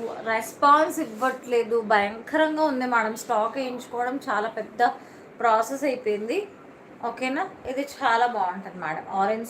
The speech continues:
శారీ, all over శారీ మనకి పీకాక్ బూటీస్ వస్తాయి, వీవింగ్. ఓకేనా మేడం? వీవింగ్ బూటాస్ వస్తాయి. లైవ్ బుకింగ్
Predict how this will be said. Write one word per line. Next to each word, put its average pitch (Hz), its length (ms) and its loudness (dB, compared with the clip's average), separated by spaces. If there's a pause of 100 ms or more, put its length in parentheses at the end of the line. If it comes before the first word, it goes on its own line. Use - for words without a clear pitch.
శారీ, 220 240 0 (520)
all 262 240 6
over 294 140 4 (120)
శారీ 302 340 2
మనకి 302 360 -4
పీకాక్ 277 420 0
బూటీస్ 262 400 -6
వస్తాయి, - 300 -14 (1120)
వీవింగ్. 226 380 2 (1900)
ఓకేనా 208 340 -8
మేడం? 226 220 -4 (100)
వీవింగ్ 247 460 0
బూటాస్ 208 420 2
వస్తాయి. 381 300 0 (520)
లైవ్ 294 280 6
బుకింగ్ 349 360 -6